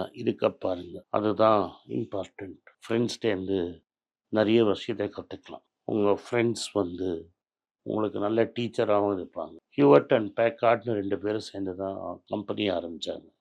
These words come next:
இன்னைக்கு உலகத்திலேயே அது பெரிய கம்பெனி. ஆனா அவங்களோட பேரு ஃப்ரெண்ட்ஸ். அதே மாதிரி தான் பில் கேட்ஸும் பால் ஆலனும்.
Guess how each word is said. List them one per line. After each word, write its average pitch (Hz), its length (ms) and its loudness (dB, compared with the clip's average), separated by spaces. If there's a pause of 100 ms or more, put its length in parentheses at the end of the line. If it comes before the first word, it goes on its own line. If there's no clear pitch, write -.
(240)
இன்னைக்கு 101 280 -4
உலகத்திலேயே 117 580 2
அது 110 180 4
பெரிய 101 340 -2 (140)
கம்பெனி. 87 500 -8 (400)
ஆனா 98 220 -2 (600)
அவங்களோட 110 420 2
பேரு 107 240 0
ஃப்ரெண்ட்ஸ். 87 460 -10 (380)
அதே 113 240 4
மாதிரி 110 240 0
தான் 101 300 0
பில் 110 240 -2
கேட்ஸும் 104 580 0
பால் 101 300 4
ஆலனும். 90 540 2